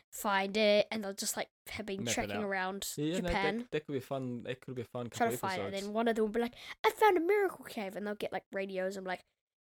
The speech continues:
Speaker 1: "Hey, I found a miracle cave."
Speaker 2: I guess we'll have to just wait and see, but that's a cool speculation. Uh, it was, yeah, it's really, a really funny episode. I'm really looking forward to cosplaying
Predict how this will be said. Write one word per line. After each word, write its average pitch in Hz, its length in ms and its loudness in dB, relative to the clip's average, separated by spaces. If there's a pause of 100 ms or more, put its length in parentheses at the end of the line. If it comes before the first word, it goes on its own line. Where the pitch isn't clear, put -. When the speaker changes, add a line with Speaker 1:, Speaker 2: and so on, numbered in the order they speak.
(120)
Speaker 1:
"Hey, - 200 -2 (460)
I 196 160 -2
found 220 320 2
a 175 60 -6
miracle 226 440 4
cave." - 360 -8 (520)
Speaker 2:
I 135 60 -2
guess 143 180 2
we'll 127 100 4
have - 60 -6
to 120 80 -2
just - 140 -6
wait 110 160 0
and 98 120 -4
see, 131 180 0
but 104 180 -4
that's 131 220 -2
a 123 60 -4
cool 120 160 -4
speculation. 107 720 -6 (380)
Uh, 110 200 -2
it 98 40 -4
was, 110 160 -4
yeah, 101 140 -4
it's 98 220 -10
really, 110 220 -2 (100)
a 123 60 -6
really 127 160 2
funny 104 240 -4
episode. 98 540 -8
I'm 104 100 -12
really 117 180 0
looking 104 240 -6
forward 104 240 -6
to 101 140 -6
cosplaying 98 760 -8